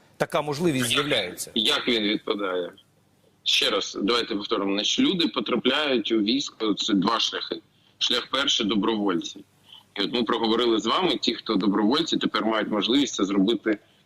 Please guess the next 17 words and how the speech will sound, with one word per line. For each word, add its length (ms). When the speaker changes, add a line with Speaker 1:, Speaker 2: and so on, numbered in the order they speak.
Speaker 2:
напряму 600
з 60
бригадами. 580
Але 300
основний 440
шлях — 480
це 100
мобілізовані. 880
І 100
цим 240
надалі 380
займається 480
Т 120
Ц 140
К 120
С 220
П. 260